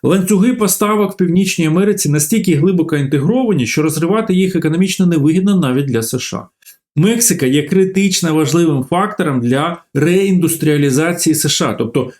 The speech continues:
відродження і розвитку промисловості С Ш А. Переміщення виробництв з Мексики до С Ш А просто нереалістичне з огляду на, м, різницю заробітної платні, на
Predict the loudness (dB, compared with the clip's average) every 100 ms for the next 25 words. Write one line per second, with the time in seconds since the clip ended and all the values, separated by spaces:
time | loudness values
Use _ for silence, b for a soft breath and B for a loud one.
0 | -2 0 2 2 2 2 2 4 2 2
1 | 0 0 0 0 2 0 2 2 2 0
2 | -2 0 -2 -2 -4 -2 0 0 2 2
3 | 2 2 2 2 0 0 0 0 -2 -2
4 | -2 -2 -2 -2 -2 -2 -2 -2 -2 -4
5 | B B _ 0 0 2 2 4 4 2
6 | 2 0 0 0 2 0 2 2 2 0
7 | 0 0 2 0 0 -2 B B -6 -2
8 | 0 2 2 2 4 4 2 0 2 4
9 | 4 4 4 4 4 2 2 0 0 -2
10 | -2 0 -2 -2 0 0 2 0 -4